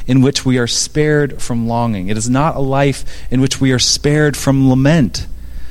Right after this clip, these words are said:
It is not a life in which we are spared from sorrow, the frustration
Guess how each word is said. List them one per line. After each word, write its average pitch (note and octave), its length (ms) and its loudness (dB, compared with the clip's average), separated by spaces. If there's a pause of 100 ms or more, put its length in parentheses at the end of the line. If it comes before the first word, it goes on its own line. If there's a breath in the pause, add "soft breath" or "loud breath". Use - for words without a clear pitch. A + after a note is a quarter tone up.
(100)
It C3+ 120 2
is B2+ 120 2
not D#3 180 4
a D#3+ 60 0
life D3 340 0
in C#3+ 80 2
which C#3+ 220 -2
we C#3+ 80 2
are C3 80 2
spared D3+ 420 0
from C#3 220 0
sorrow, D3 600 0
the A2+ 100 -4
frustration D3 960 -2